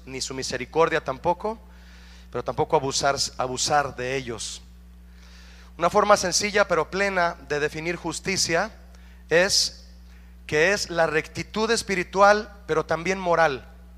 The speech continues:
Es la acción por la cual cada uno recibe lo que debe recibir, atendiendo a sus obras. Eso es justicia.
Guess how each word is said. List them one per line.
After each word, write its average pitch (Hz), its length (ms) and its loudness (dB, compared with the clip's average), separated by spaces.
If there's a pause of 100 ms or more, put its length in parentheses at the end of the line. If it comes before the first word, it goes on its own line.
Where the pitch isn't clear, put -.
(2000)
Es 190 100 0
la 214 120 6
acción 214 420 0
por 180 160 2
la 165 160 2
cual 202 340 4
cada 185 240 4
uno 190 180 2
recibe 175 580 0 (480)
lo 143 160 -4
que 156 120 0
debe 165 220 4
recibir, 160 640 -2 (320)
atendiendo 160 720 0
a 185 40 0
sus - 300 -6
obras. 131 540 -2 (1120)
Eso 170 280 2
es 156 120 0
justicia. 156 580 -6